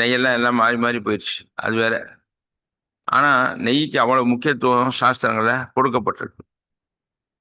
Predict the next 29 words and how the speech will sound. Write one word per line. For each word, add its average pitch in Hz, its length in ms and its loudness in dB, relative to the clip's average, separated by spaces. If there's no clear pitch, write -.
So, 139 120 0
அப்ப 107 160 -2
நெய் 120 240 2
வேணும்னா 143 360 2
என்ன? 139 280 0
பால் 120 260 2
வேணும். 92 400 -4
பால் 131 200 2
வேணும்னா 135 280 2
என்ன 131 220 2
வேணும்? 131 460 -4
பசுக்களை 156 460 0
நாம 120 200 2
எல்லாரும் 131 500 -2
பராமரிக்க 113 560 0
வேணும். - 280 -12
ஏன்னா, 123 120 2
இங்க 117 160 0
சொன்ன 110 200 -2
இல்லையா, 113 240 0
பசு 110 400 -2
நமக்கு 123 560 -2
தாய் 107 260 0
மாதிரியா, 95 720 -4
அதே 117 220 0
மாதிரியா 110 460 0
பூமி 143 500 -2
ஒரு 123 500 -2
தாய். 98 480 -2